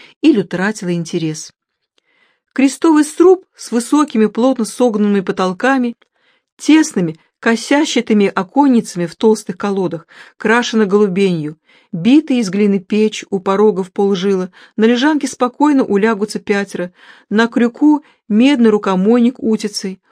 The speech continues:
у порога широкая кровать с резными подзорами, над нею палати с занавесками из красного ситца. Оттуда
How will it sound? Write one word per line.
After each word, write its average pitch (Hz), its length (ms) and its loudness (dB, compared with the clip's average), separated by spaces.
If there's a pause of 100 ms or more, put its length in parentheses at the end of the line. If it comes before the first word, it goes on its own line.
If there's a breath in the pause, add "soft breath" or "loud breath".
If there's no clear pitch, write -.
(220 soft breath)
у 220 100 -2
порога 233 460 2
широкая 254 400 0
кровать 196 480 -4
с - 80 -14
резными 190 380 -2
подзорами, 180 640 -4 (260 soft breath)
над 190 260 -2
нею 233 300 2
палати 180 560 -2
с 185 60 -6
занавесками 202 640 -2
из 190 80 -10
красного 190 440 -6
ситца. 185 500 -10 (560)
Оттуда 202 680 0